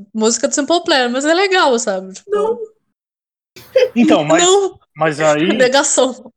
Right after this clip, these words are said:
Speaker 3: mas aí, tipo, o que que eu acho? É, va-, a gente já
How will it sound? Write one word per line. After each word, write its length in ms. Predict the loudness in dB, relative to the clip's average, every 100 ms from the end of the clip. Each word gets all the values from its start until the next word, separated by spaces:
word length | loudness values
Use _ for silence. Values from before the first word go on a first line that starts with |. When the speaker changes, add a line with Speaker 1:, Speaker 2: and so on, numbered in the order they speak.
| _ _
Speaker 3:
mas 280 | -8 -6 -4
aí, 220 | -4 -4 -4
tipo, 280 | -12 -12
o 40 | -12
que 180 | -10 -14
que 180 | -4 0
eu 200 | 2 2
acho? 340 | -2 -6 -16 -8
É, 420 | -4 -2 -2 -4 -12 _ _ _ _ _ _ _ _
va-, 420 | -20 -10 -8 -2 -2
a 60 |
gente 160 | -2 -2
já 260 | 0 0